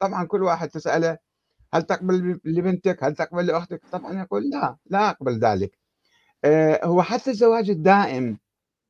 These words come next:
حتى الزواج الدائم، ليس كل أحد يجي يطلب بنتي مثلًا أني أقبل ب-، به أو أقبل بهذا الزواج، واحد متزوج ثلاث نسوان ويجي مثلًا يطلب بنتي أو يطلب أي يد امرأة،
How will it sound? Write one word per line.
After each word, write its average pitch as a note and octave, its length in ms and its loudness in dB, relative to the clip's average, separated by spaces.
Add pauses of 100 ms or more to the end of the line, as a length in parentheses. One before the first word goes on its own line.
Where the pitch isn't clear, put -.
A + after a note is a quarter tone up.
حتى F3+ 260 -2
الزواج C#3 400 2
الدائم، B2 460 0
ليس G#3 260 0
كل G#3+ 240 2
أحد E3+ 260 -6
يجي E3+ 340 -4
يطلب D#3 320 -6
بنتي D#3+ 300 -2
مثلًا D3 460 0 (400)
أني D#3+ 160 4
أقبل C#3 380 0
ب-، A#2+ 340 -4
به G#2+ 340 -2 (540)
أو D3 120 6
أقبل D#3 340 4
بهذا B2+ 300 2
الزواج، G#2+ 520 6
واحد F3+ 280 4
متزوج F3 480 0
ثلاث F3 300 -4
نسوان B2 440 0 (440)
ويجي F#3 380 6
مثلًا F#3 440 2
يطلب F3+ 320 -2
بنتي E3 300 2
أو F3+ 160 8
يطلب A3 260 6
أي G3+ 240 6
يد G#3 180 6
امرأة، C3+ 580 0